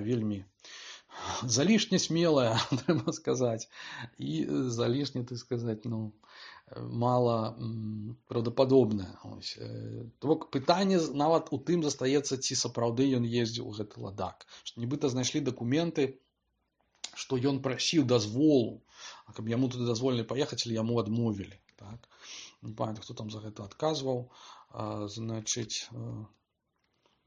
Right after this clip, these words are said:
да. Губернатару Кашміра нібыта ён звяртаўся, вось, э, з такой просьбай, каб, э,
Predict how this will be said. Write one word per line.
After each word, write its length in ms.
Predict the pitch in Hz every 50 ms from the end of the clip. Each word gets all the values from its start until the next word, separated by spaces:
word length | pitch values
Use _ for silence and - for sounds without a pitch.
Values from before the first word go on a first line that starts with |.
| _ _
да. 300 | - 120 117 113 113 107 107 104 101 107 107 - _ _ _ _ _ _ _ _ - - 117 117 -
Губернатару 600 | 127 127 127 135 131 143 160 165 160 170 156 151 139 139
Кашміра 420 | 135 - - 135 143 139 117 101 95
нібыта 340 | 98 101 104 95 - - 98 98 101
ён 80 | 98 98
звяртаўся, 640 | 101 104 104 104 - - 175 190 170 - - 117
вось, 380 | 110 104 104 104 98 87 - - - -
э, 580 | 117 117 113 110 107 107 107 107 107 107 107 107
з 120 | - - - -
такой 220 | - - 117 107 - -
просьбай, 420 | 131 143 143 127 120 123 104 98 101 - - - - - _
каб, 220 | - 117 113 110 110
э, 100 | 117